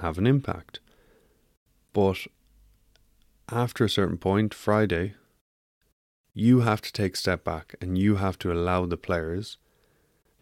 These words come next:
their time, and that's their time. And so you yourself as a coach have a preparation cutoff point,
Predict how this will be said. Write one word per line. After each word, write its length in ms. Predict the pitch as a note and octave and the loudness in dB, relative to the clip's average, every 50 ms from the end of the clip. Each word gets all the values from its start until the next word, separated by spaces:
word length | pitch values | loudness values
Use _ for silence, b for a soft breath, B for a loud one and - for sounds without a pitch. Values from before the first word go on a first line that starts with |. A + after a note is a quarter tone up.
| _ - | _ 0
their 200 | F#2 F2+ F2 E2+ | 2 2 2 2
time, 400 | - - - E2 D2+ D2+ - - _ _ _ _ _ _ _ _ _ _ | 0 -4 -8 -8 -8 -10 -12 -16 _ _ _ _ _ _ _ _ _ _
and 180 | - F#2 F2 | -8 -6 -4
that's 280 | E2+ F2+ F#2 - - - | -2 -2 -4 -4 -6 -8
their 180 | - F2 E2+ E2 | -6 -4 -4 -4
time. 400 | - - E2+ E2 D#2 D#2 D#2+ - _ _ _ _ _ _ _ _ _ _ _ _ _ _ _ _ _ _ _ _ _ _ _ _ - - | -6 -8 -10 -8 -8 -10 -12 -14 _ _ _ _ _ _ _ _ _ _ _ _ _ _ _ _ _ _ _ _ _ _ _ _ -8 -6
And 160 | G2 F#2 E2+ | -4 -4 -2
so 360 | - - F#2+ F2 F2 E2+ - - _ _ _ _ _ _ _ _ _ | 0 0 0 0 0 -2 -4 -8 _ _ _ _ _ _ _ _ _
you 460 | - - F#2+ F#2 - A2 A#2 A#2+ A#2+ | -12 -8 -6 -2 0 2 4 4 4
yourself 540 | A2+ G#2+ G2 - - - F#2 F#2 F2 - - | 4 2 2 0 0 0 0 0 -2 -2 -6
as 100 | E2+ F2 | -8 -8
a 40 | |
coach 320 | - - F#2 E2+ E2+ - - - | -4 -2 -2 -2 -2 -4 -6 -2
have 200 | - G2 F#2 F#2 | -2 -2 -2 -2
a 60 | - | -4
preparation 600 | - - F#2 F2 - - E2+ E2+ E2+ - - F2+ | -4 -4 -4 -4 -2 -2 -4 -2 -2 -4 -6 -4
cutoff 380 | - G2+ F#2+ G2+ F2+ - - | -2 0 2 2 0 0 -2
point, 320 | - G#2 G2 F#2 F2+ F2+ | -4 -2 0 0 0 -2